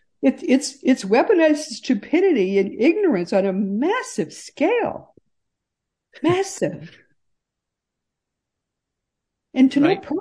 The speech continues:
Speaker 1: purpose. I mean, these are old people doing this. I mean, they're soon all gonna die individually, and it won't hurt them because they're not, they're not gonna be their own victims. It'll hurt the people who are young now.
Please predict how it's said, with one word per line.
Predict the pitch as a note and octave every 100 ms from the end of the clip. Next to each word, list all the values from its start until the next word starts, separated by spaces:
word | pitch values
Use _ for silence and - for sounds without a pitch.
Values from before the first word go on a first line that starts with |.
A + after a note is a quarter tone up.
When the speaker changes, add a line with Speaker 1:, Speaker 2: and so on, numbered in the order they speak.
| -
Speaker 1:
purpose. | - - - _ -
I | C#4
mean, | C#4+ B3
these | D4 F#4
are | F#4 -
old | A#3 D4 D4+ D4
people | E4 - A3
doing | D#3 G#3 G#4 F4+
this. | D#3+ C3+ -
I |
mean, | G#3 G#3+
they're | F4+
soon | - D#4+ E4+
all | C4 A#3+
gonna | C4 A3+
die | F3+ G#3+ A#3+
individually, | A#3 F3+ A#3+ D4+ E4 A#3
and | F#3+
it | G3
won't | A#3+ F4 A#3
hurt | C#4+ -
them | F#3+ C#4+ F4 F#3 C4 _ _ _ _ _ _ _ _ _
because | B3+ B3 C4
they're | A#3+ D#4+
not, | D#4+ -
they're | E4
not | F4+ D4+
gonna | D#4 C4
be | A#3+
their | B3+ A#3+
own | C4 A3+ F3+
victims. | E4+ - E3+ F3 -
It'll | B3+ A#3 A3
hurt | C4+ D#4 C#4+
the |
people | - D4+ D4+ A#3+
who | A#3
are | A3
young | G3 G#3 D#4 F4
now. | F#3+ C3 -